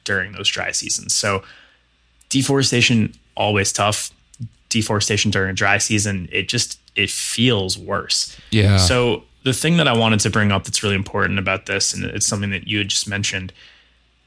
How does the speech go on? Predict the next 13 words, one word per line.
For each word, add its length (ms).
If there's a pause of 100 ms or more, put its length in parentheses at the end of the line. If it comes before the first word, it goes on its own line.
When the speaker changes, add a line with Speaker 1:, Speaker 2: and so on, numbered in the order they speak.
(260)
Speaker 1:
looking 360
at 140
these 400
on 160
a 60
month-by-month 680
basis 400
doesn't 300
really 160
matter 340
as 160
much 240
as 400